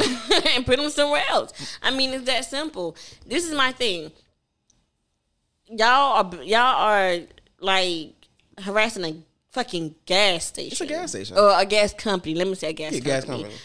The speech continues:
Speaker 1: But it's not, like he said, it's not a real flag.
Speaker 2: But it's not
Speaker 1: And
Speaker 2: that
Speaker 1: they're
Speaker 2: important.
Speaker 1: not obligated to fly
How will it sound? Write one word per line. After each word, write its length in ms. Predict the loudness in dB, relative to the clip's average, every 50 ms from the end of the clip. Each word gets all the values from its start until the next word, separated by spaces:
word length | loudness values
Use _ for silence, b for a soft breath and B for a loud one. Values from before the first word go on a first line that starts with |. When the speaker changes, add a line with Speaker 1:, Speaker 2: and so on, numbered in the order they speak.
| B B B B B B _ _ _ _ _ _ _
Speaker 1:
But 760 | -2 0 2 4 4 4 4 2 2 0 -2 -4 -8 -12 -12 -8 -4
it's 280 | -2 -2 -2 -2 -4 -6
not, 400 | -4 -2 -2 -2 -2 -2 -2 0
like 220 | 0 -2 -2 -4 -8
he 140 | -10 -10
said, 260 | -8 -8 -8 -8 -6 -8
it's 120 | -8 -8
not 200 | -8 -8 -8 -8
a 60 | -8 -8
real 380 | -10 -12 -12 -10 -10 -10 -10 -10
flag. 760 | -12 -14 -18 -18 -12 -10 -8 -8 -8 -8 -10 -12 -14 -12 -6 -4
Speaker 2:
But 100 | -2 2
it's 100 | 2 4
not 100 | 4 4
Speaker 1:
And 60 | 2 0
Speaker 2:
that 160 | 0 2 2
Speaker 1:
they're 280 | 4 4 6 6 4
Speaker 2:
important. 140 | 4 2 2
Speaker 1:
not 240 | 2 4 4 4 4 4
obligated 720 | 4 4 4 4 2 0 0 0 2 2 2 0 0 -2 -4
to 120 | -6 -6
fly 520 | -4 -2 2 2 4 4 2 0 -2 -4